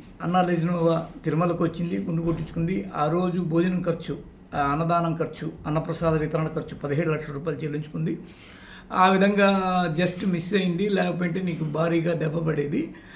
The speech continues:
నువ్వు వెంకటేశ్వర స్వామితో ఆడుకోవద్దు, ఆ, అని కోణంలో అతన్ని కూడా కామెంట్ చేసింది. సరే, రోజా అంటే ఇంతకుముందు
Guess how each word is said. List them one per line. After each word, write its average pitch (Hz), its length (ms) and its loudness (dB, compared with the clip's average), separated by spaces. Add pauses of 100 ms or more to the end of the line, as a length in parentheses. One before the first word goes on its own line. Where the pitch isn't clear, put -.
(120)
నువ్వు 185 480 6
వెంకటేశ్వర 175 300 2
స్వామితో 170 360 2
ఆడుకోవద్దు, 147 800 0 (480)
ఆ, 151 640 2 (140)
అని 269 640 2
కోణంలో 220 800 2 (260)
అతన్ని 208 340 2
కూడా 185 200 2
కామెంట్ 151 400 0
చేసింది. - 260 -8 (140)
సరే, 139 280 2
రోజా 160 300 2
అంటే 165 200 0
ఇంతకుముందు 156 520 0